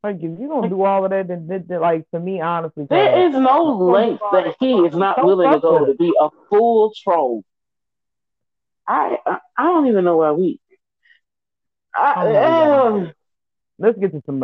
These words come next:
Speaker 1: let's get to some good mess. Love and Hip Hop
Speaker 2: um,
Speaker 1: Miami.
Speaker 2: yeah.
Speaker 1: <laughs> Yeah. <laughs> Love and Hip Hop Miami, uh, season four, episode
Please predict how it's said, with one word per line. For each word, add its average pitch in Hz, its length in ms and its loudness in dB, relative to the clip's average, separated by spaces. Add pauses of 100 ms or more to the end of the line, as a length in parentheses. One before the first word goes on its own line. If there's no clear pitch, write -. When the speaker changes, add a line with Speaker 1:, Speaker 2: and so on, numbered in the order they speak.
(100)
Speaker 1:
let's 196 220 -4
get 175 140 -6
to 143 120 -14
some 131 120 -8
good 117 200 -6
mess. 101 300 -10
Love 185 180 0
and 175 120 -2
Hip 160 100 -2
Hop 269 240 4
Speaker 2:
um, 233 180 2 (840)
Speaker 1:
Miami. 254 140 -2
Speaker 2:
yeah. 311 260 2 (120)
Speaker 1:
<laughs> - 840 -18
Yeah. 147 240 0 (240)
<laughs> - 200 -20 (140)
Love 190 300 -2
and 214 80 0
Hip 202 100 -2
Hop 190 160 0
Miami, 175 560 -6 (340)
uh, 151 360 0
season 185 220 -8
four, 180 180 0
episode 165 520 -2